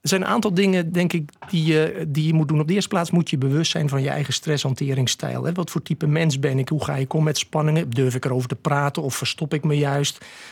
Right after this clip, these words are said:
Eh, ga ik later naar bed door stress of, of, of, of ga ik juist sporten, et cetera? Ehm, voeding is belangrijk, eh, socialiseren is belangrijk, ehm, maar ook beweging. En, eh,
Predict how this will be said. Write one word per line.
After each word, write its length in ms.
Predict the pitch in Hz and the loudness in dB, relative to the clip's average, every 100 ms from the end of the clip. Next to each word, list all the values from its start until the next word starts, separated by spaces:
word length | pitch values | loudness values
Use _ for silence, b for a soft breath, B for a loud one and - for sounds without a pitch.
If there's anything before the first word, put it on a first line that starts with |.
| B | B
Eh, 140 | - 147 - | -6 -6 -4
ga 180 | - | -4
ik 220 | 135 135 135 165 | -2 -2 -2 -2
later 360 | 139 143 147 151 | 0 2 2 2
naar 140 | 139 | 2
bed 200 | 139 156 | 2 2
door 120 | 160 | -2
stress 400 | - 156 156 147 | -2 0 0 0
of, 300 | - 135 - _ | -4 -10 -14 _
of, 140 | - | -20
of, 260 | - 156 - | -14 -14 -12
of 140 | - 143 | -6 -4
ga 160 | - - | -4 -4
ik 120 | 135 | -4
juist 180 | 139 131 | -2 -4
sporten, 320 | - 165 - | -2 -4 -2
et 120 | 147 | -4
cetera? 460 | - 151 156 156 160 B B B B | -2 -2 -2 -2 -4 B B B B
Ehm, 400 | 151 139 147 180 202 _ _ _ | -2 -2 -2 -4 -8 _ _ _
voeding 340 | 160 185 190 196 | -2 2 4 4
is 100 | 165 | 2
belangrijk, 760 | 175 170 170 160 160 160 - - - | 2 4 2 2 0 -4 -8 -14 -8
eh, 100 | 151 | -6
socialiseren 720 | - 165 - 139 131 165 185 170 | -2 0 0 0 0 2 2 0
is 120 | 143 | 0
belangrijk, 680 | 151 151 156 147 143 143 - b b b b | 0 2 2 0 -2 -4 -10 b b b b
ehm, 560 | 156 147 147 147 170 196 202 _ _ _ - | -2 0 0 -2 -4 -8 -14 _ _ _ -6
maar 180 | 180 | 0
ook 100 | 202 | 2
beweging. 600 | 202 165 160 139 - 127 - | 2 4 4 2 -2 -6 -8
En, 340 | - 143 147 - | -2 0 0 -2
eh, 160 | 147 | -2